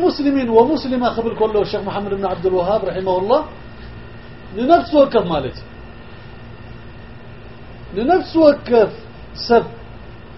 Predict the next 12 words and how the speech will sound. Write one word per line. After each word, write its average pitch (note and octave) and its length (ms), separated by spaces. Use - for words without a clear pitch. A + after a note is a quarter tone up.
إذا F3+ 600
مدعي F#3+ 340
زياء A#3 460
زن G3 280
علم G#3 260
زياءة G#3 420
نا F3 80
عقيدة B3+ 600
قدني F3 400
واجب G3 520
عيني F3+ 460
من A3+ 120